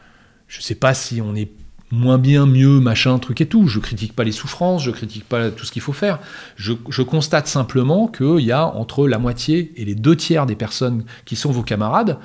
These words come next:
qui n'auraient pas dépassé l'âge de trois à cinq ans. Bon. Donc elle est pas si, elle est pas si dramatique, notre époque. Il y a bien sûr beaucoup de choses à faire, mais par rapport à d'autres, euh, voilà. Donc, euh,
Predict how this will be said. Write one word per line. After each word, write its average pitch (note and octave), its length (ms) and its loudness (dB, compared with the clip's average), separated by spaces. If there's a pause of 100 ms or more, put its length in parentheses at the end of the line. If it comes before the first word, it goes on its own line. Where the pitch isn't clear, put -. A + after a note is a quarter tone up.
(240)
qui - 120 -6
n'auraient A2+ 180 2
pas F3+ 160 2
dépassé E3+ 500 0 (340)
l'âge C3+ 280 2
de A#2 80 2
trois E3 260 0
à D3+ 60 2
cinq A#2+ 320 -2
ans. G#2+ 100 -8 (340)
Bon. A#2 180 -4 (340)
Donc A2+ 160 -4
elle A#2+ 80 2
est A#2 40 -2
pas C3 120 0
si, D#3 180 -4 (160)
elle A2+ 120 -4
est A2 40 -2
pas B2+ 100 -4
si C3 200 -4
dramatique, C#3+ 840 0
notre C3 220 -6
époque. - 380 -10 (240)
Il G#2+ 60 -8
y G#2+ 40 -4
a G#2 80 -4
bien B2+ 200 0
sûr B2+ 220 0
beaucoup A#2 220 -4
de - 60 -4
choses C#3 180 4
à D#3 80 4
faire, F3 260 0 (380)
mais G#2+ 160 0
par A2+ 220 0
rapport A#2+ 280 0
à G#2+ 80 2
d'autres, F3+ 380 2
euh, G2+ 200 -8
voilà. D3 260 -6 (520)
Donc, D3 320 4 (520)
euh, G#2 560 -2